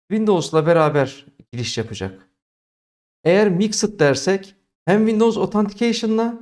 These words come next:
girecek hem de S Q L Server Authentication'la girecek. İkisi beraber. Biz mutlaka mixed modu seçiyoruz.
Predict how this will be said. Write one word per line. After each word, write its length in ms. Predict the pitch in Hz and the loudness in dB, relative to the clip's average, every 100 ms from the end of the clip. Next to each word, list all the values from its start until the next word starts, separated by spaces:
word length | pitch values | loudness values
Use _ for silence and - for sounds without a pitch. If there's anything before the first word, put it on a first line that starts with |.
| - | -16
girecek 500 | - 190 190 240 240 - _ _ - | -6 -4 0 -2 -2 -14 _ _ -4
hem 180 | 214 202 | 0 2
de 220 | 208 185 | 2 -2
S 120 | - | -2
Q 140 | 202 | 0
L 40 | 196 | 0
Server 340 | 196 185 151 | 0 -2 -2
Authentication'la 760 | 127 147 139 139 139 120 131 123 | -6 -4 -6 -6 -10 -8 -6 -6
girecek. 360 | 110 104 123 | -6 -8 -8
İkisi 320 | 147 - - 131 | -10 -10 -6 0
beraber. 440 | 123 120 190 220 - _ _ _ | 0 2 0 -2 -10 _ _ _
Biz 300 | 202 190 - | -4 -4 -6
mutlaka 760 | 180 202 190 160 143 107 - _ | -6 -2 -2 -2 -2 -4 -8 _
mixed 360 | 147 165 - 160 - | -8 -6 -8 -10 -4
modu 260 | 135 139 | -4 -2
seçiyoruz. 760 | 165 196 202 202 196 202 - | -2 -4 0 0 0 -4 -14